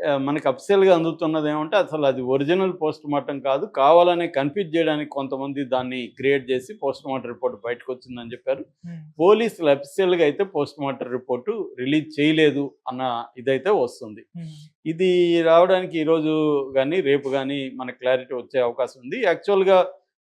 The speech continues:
Speaker 1: పోస్ట్ మార్టం రిపోర్ట్ బయట పెట్టమని నిన్నటి నుంచి, ఆ, కేఏ పాల్ కావచ్చు, మహాసేన రాజేష్ కావచ్చు, దళిత నాయకులు కావచ్చు, ఇటు వీళ్ళ సిస్టరు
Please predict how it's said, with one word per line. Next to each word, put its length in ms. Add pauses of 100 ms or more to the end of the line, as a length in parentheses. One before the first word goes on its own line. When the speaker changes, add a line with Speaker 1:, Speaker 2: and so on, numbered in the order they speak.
Speaker 1:
పోస్ట్ 260
మార్టం 360
రిపోర్ట్ 380
బయట 460
పెట్టమని 460
నిన్నటి 580
నుంచి, 560 (180)
ఆ, 120 (640)
కేఏ 180
పాల్ 320
కావచ్చు, 720
మహాసేన 440
రాజేష్ 480
కావచ్చు, 440
దళిత 220
నాయకులు 380
కావచ్చు, 480 (440)
ఇటు 160
వీళ్ళ 320
సిస్టరు 760